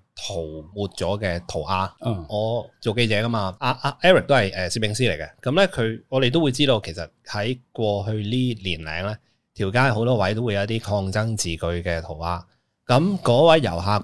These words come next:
Speaker 1: 拍嗰條片呢，就影到好多已經係啱啱塗抹咗，即係一楷灰色，一楷灰色，有四五楷咁樣啦。我哋香港人會知道嗰度發生過咩事咯。所以其實二零二零年再去拍返香港呢一刻係點呢？我覺得都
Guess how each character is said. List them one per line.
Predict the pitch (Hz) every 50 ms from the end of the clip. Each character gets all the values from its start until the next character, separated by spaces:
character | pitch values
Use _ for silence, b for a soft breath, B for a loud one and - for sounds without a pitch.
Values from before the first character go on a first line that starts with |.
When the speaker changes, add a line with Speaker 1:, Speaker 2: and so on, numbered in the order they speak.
| -
Speaker 1:
拍 | - 113 113 110
嗰 | 110 135 139
條 | 110 87
片 | - 90 87
呢， | 101 127
就 | 127 - 101
影 | 90 92 101 123
到 | 131 120
好 | 107 107 107
多 | 113 117 120 127 120
已 | 101 95 104 117
經 | 131 139 131
係 | 117 107
啱 | - - 151 165 165 165 165 160 -
啱 | - 160 147 151 156
塗 | 143 - - 101 87 82
抹 | 92 98 107 104
咗， | - - 87 92 92 - - _ _
即 | -
係 | 165 151 131 127
一 | 127 165 165 160 -
楷 | - - 98 80 87 98 123 135 131 - _ _ _ _ _ _ _ -
灰 | - 151 151
色， | 135 160
一 | 147 151
楷 | 151 - - 110 120
灰 | 127 139 131
色， | 127 143 131
有 | 101 104 107
四 | - - 110
五 | 107 107 98 98 101
楷 | 104 - 92 87 101 107
咁 |
樣 | 107 101 101
啦。 | 101 101 101 107 -
我 | - 160 170
哋 | 165 147 123
香 | 185 214 202
港 | 170 156 175
人 | 160 104 82 87 87 -
會 | - 147 143
知 | - - 170 165
道 | 139
嗰 | 113 - 110
度 | 120 120
發 | 98 101 90
生 | 85 - 104 92
過 | 85
咩 | 80 85 85 85
事 | - - 73 71
咯。 | 76 76 - -
所 | - - 220
以 | 254 208
其 | 143 101
實 | 107
二 | 98 92 - - - - - _ - - 131 131 143 135 101
零 | 98 104 107 107
二 | 98
零 | 87 90
年 | 92 92 92 92 92
再 | 92 - 120 120 123 113
去 | 123 120 120 117
拍 | - - 123 117 117
返 | - 143 143 139 127
香 | - 151 151 147
港 | 135 110 107 113
呢 | 135
一 | 131
刻 | 131 123 139 131
係 | 127 - 95 87
點 | 87 90 90
呢？ | 104 117 107
我 | 104 110
覺 | 120
得 | 135 147
都 | 147 160 147